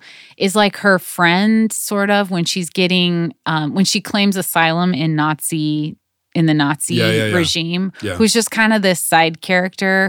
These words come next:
Speaker 1: who
Speaker 2: Mm-hmm.
Speaker 1: inadvertently ends up helping the resistance, you know?
Speaker 2: Ah.
Speaker 1: But it, she's kind of a side ca-, I, I don't think, I think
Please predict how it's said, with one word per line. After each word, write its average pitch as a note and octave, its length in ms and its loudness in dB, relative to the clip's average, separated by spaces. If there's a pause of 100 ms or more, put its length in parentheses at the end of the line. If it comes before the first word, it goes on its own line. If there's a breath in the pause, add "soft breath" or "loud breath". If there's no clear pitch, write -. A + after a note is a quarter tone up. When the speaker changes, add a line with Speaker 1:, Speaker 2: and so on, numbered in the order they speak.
Speaker 1:
who F#3 140 -4
Speaker 2:
Mm-hmm. - 80 -4
Speaker 1:
inadvertently F3 680 2
ends D#3+ 220 -2
up D3 100 -2
helping D#3 640 -4 (220)
the E3+ 100 0
resistance, D3+ 720 -4
you - 80 -2
know? D#3 180 -2
Speaker 2:
Ah. G#2+ 320 -6 (220 loud breath)
Speaker 1:
But - 220 4
it, - 340 -8
she's - 260 0
kind C#4+ 260 0
of C4+ 40 0
a A3 80 0
side F3 260 0
ca-, - 120 -6
I, C4 200 4 (120)
I - 20 6
don't D#4+ 180 4
think, C#4+ 380 0 (100)
I C4+ 60 2
think G4+ 220 -6